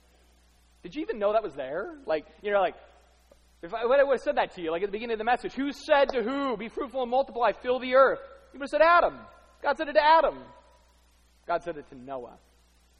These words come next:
also. I, I, I love this because it's like, "Oh, wait, this is like an Eden two point oh." It's kinda like Adam reboot. This is awesome, right?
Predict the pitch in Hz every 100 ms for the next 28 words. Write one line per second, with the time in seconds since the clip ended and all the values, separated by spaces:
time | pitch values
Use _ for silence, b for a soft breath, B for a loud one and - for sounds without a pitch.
0 | _ _ _ 143 151 - - - _ _
1 | _ _ _ _ _ _ _ _ _ _
2 | _ 165 170 175 180 196 262 160 - 151
3 | 160 147 156 143 262 240 214 233 233 214
4 | 202 190 208 202 208 214 202 190 226 -
5 | - - _ _ _ _ _ _ _ _
6 | _ _ _ _ _ _ _ _ _ 285
7 | 269 208 - 175 220 233 202 254 392 220
8 | 262 - 381 349 339 330 392 - 415 330
9 | 123 120 - _ 156 175 220 466